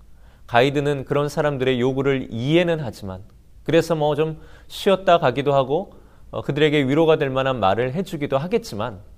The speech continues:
그 지역에 대해서 아무것도 모르는 그들을 따라가지는 않습니다. 절대 "이리 오너라." 한다고 해서 가이드가 오지는 않-, 않을 겁니다. 우리는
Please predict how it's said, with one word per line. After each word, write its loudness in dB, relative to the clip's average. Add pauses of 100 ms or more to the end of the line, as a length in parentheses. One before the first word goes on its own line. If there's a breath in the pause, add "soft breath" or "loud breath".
(460 soft breath)
그 0
지역에 4
대해서 0
아무것도 0
모르는 -2
그들을 -6
따라가지는 0
않습니다. -10 (380)
절대 -2 (360 loud breath)
"이리 2
오너라." 6
한다고 0
해서 -6 (300 soft breath)
가이드가 0
오지는 -4
않-, -6 (180)
않을 -6
겁니다. -10 (1080 soft breath)
우리는 0